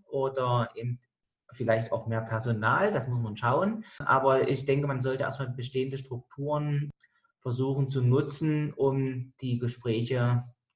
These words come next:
in die Bewohnerschaft hineinzubringen und dann halt, halt auch ein Feedback, ähm, sich einzuholen.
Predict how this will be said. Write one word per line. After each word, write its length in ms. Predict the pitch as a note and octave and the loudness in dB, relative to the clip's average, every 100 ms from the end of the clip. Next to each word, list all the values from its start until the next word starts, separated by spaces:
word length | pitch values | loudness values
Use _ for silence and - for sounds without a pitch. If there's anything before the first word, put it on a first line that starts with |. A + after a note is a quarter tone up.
| _ _ _ | _ _ _
in 160 | - C3+ | -6 -4
die 400 | B2+ B2+ A#2+ A2+ A2+ - | 0 2 2 2 -4 -2
Bewohnerschaft 640 | A2+ G#2+ B2 A#2+ A#2+ A#2 - | 0 2 2 0 -2 -4 -4
hineinzubringen 1200 | A2 G#2 G#2+ A#2+ B2 A#2 - C3+ D#3 C#3+ D#3 C#3+ - - - | -4 -2 0 0 -2 -8 -2 0 4 4 4 -2 -8 -10 -2
und 160 | B2 | 2
dann 260 | A#2 A#2 A#2+ | 4 4 4
halt, 240 | A#2 A#2 - | 4 2 -2
halt 220 | - A#2 - | -4 -2 -2
auch 160 | A#2+ | -2
ein 80 | A2+ | -4
Feedback, 480 | - A#2+ - G2+ - - - | -6 -6 -4 -6 -8 -20 -12
ähm, 240 | A2+ G#2 G#2 | -8 -6 -8
sich 280 | G#2 - - | -12 -18 -14
einzuholen. 640 | G#2 G2+ G2+ - - G2 | -12 -12 -16 -18 -18 -20